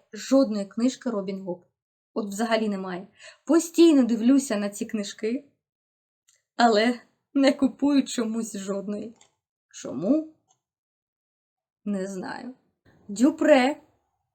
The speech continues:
Серія про місто Ембер. Але знайти це дуже-дуже важко. В мене є перші три книжки, а четвертої немає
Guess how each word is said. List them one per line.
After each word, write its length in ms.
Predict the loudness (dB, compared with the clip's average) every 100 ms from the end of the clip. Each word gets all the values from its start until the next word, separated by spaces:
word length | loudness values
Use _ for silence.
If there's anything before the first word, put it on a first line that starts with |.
| _ _ -14
Серія 540 | -2 2 4 4 2
про 260 | 0 -4 -2
місто 560 | -2 -4 -4 -4 -6 -6
Ембер. 500 | -4 -4 -4 -6 -6
Але 460 | -2 2 4 4 2 0 -10 -16 -20 -20 -12
знайти 800 | 0 2 2 0 0 2 2 0
це 120 | -8
дуже-дуже 560 | -8 -8 -8 -10 -8 -4
важко. 500 | 0 0 -2 -8 -8
В 60 |
мене 500 | -6 -6 -6 -6 -6
є 400 | -8 -8 -6 -6 -8 _ _ _
перші 560 | -4 -4 -6 -14 -16 _
три 380 | -6 -4 -4 -6 _ _ _
книжки, 680 | -16 -12 -8 -8 -10 -12 -14 _ _ _ _ _ _ _ _ _ _ _ _ _ _ _ _
а 100 | -16
четвертої 840 | -14 -10 -6 -6 -6 -12 -12 -18 _ -10
немає 480 | -8 -6 -8 -8